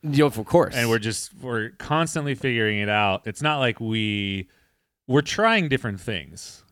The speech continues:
Speaker 2: which is
Speaker 1: That's true.
Speaker 2: good. And I feel like for the first time in,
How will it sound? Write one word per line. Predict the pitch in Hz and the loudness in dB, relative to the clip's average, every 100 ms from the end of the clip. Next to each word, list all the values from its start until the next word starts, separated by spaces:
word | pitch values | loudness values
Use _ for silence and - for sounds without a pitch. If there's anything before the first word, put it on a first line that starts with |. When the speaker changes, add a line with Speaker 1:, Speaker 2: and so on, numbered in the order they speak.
| _ | _
Speaker 2:
which | - 123 123 | -2 -2 0
is | 107 | 0
Speaker 1:
That's | 110 | 2
true. | 120 | 4
Speaker 2:
good. | 107 98 87 | 4 4 0
And | 117 120 | 0 2
I | 117 | 2
feel | - - 165 165 160 151 139 | 0 -4 2 4 4 4 2
like | 120 110 101 | 4 2 0
for | - 131 | -2 -2
the | 107 | 0
first | 107 - - 175 208 - - | -2 -6 -2 2 2 0 -6
time | 180 202 151 123 120 113 _ _ _ _ _ _ _ _ | -2 0 0 0 -4 -8 _ _ _ _ _ _ _ _
in, | 135 120 117 110 110 110 107 104 | -4 0 0 0 0 -2 -4 -6